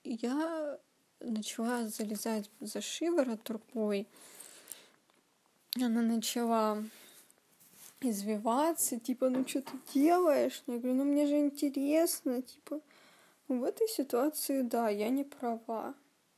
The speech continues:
И мы на этом закончили. <laughs>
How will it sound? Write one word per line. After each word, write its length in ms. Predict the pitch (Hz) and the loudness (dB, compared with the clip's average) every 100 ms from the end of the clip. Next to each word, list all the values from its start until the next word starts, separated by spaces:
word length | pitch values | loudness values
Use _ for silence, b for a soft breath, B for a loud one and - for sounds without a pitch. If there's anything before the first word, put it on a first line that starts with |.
| _ _ _ _ _ _ b b b b b b _ _ _ _ _ _ _ _ _ - | _ _ _ _ _ _ b b b b b b _ _ _ _ _ _ _ _ _ -8
И 600 | 233 233 226 220 214 220 B B B B B - | -4 -2 0 0 -2 -4 B B B B B -8
мы 100 | 240 | -4
на 120 | 285 269 | -2 -4
этом 220 | - 226 | -6 -8
закончили. 480 | 214 - - - - _ _ | -8 -12 -20 -20 -20 _ _
<laughs> 480 | - - - - - | 0 0 0 -6 -14